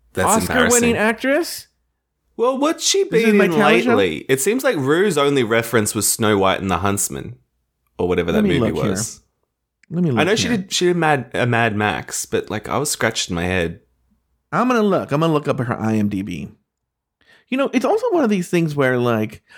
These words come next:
Speaker 2: well, you know, I've read about this. I can't remember who said this, but there was some actress who was like, "Once you hit forty, all you ever get are, like, grandma roles and witches."
Speaker 1: Mm.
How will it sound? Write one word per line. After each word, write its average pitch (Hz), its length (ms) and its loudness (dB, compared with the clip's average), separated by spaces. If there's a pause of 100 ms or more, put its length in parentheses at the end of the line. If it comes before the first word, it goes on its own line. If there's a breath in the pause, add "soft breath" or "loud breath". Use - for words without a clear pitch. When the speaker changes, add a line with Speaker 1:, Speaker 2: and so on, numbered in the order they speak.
(100)
Speaker 2:
well, 175 140 0
you 180 120 0
know, 240 140 0
I've 135 200 0
read 117 220 0
about 107 360 -4
this. - 180 -12
I 110 80 -6
can't 220 160 2
remember 127 220 0
who 113 180 -4
said 98 300 -8
this, - 240 -8
but 110 220 -2
there 120 120 4
was 117 140 2
some 165 260 2
actress 110 600 -4 (500)
who 120 300 0
was 104 320 0
like, 98 300 -2
"Once 120 300 -4
you 196 80 -2
hit 160 240 -2
forty, 127 680 -4 (540)
all 127 220 2
you 151 160 2
ever 139 180 0
get 117 360 0
are, 110 120 0
like, 98 220 -4
grandma 117 400 -2
roles 123 400 0
and 107 140 -2
witches." - 580 -8 (260)
Speaker 1:
Mm. 87 400 -6